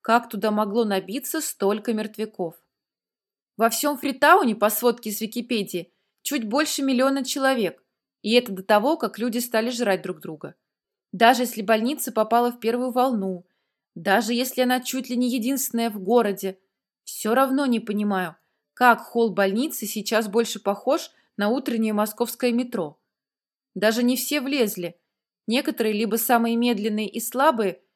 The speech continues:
либо невезучие, просто вываливаются за границу тени и тупо не могут войти обратно. Ощущение, будто взяли банку с огурцами, а доверху еще шпроты туда впихнули.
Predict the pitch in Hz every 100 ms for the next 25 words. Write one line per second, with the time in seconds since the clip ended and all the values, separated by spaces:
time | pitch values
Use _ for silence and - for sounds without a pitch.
0 | _ _ 202 220 233 233 233 233 294 -
1 | 233 - 254 254 220 226 247 262 247 247
2 | 220 208 214 220 226 240 240 220 - 196
3 | 180 170 _ _ _ 196 - 277 240 214
4 | 220 214 220 190 190 214 208 180 165 -
5 | 160 _ _ _ _ _ _ - - 208
6 | - 330 285 196 214 - 202 240 240 214
7 | 240 226 202 220 190 208 320 339 269 -
8 | _ _ _ _ - 190 269 277 247 233
9 | 214 269 - - 254 190 185 196 190 220
10 | 214 202 175 151